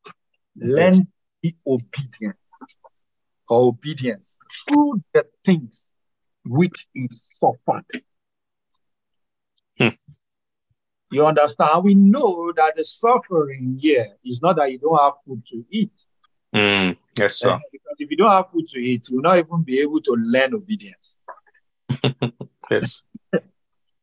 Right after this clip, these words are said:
Speaker 2: You understand? So it's not food. It is the suffering of the flesh.
Speaker 1: Hmm.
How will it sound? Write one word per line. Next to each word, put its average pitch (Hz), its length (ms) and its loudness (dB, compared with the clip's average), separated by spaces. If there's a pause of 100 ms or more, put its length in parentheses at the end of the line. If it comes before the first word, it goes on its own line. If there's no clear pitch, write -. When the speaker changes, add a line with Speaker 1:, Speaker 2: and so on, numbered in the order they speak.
(220)
Speaker 2:
You 147 180 2
understand? 156 420 0
So - 80 -6
it's 160 160 0
not 233 220 0 (160)
food. 160 260 0 (880)
It 160 260 -4
is 156 300 -2
the 156 140 0
suffering - 960 2
of 160 180 4
the 135 180 -4
flesh. 143 380 -2 (680)
Speaker 1:
Hmm. 123 140 2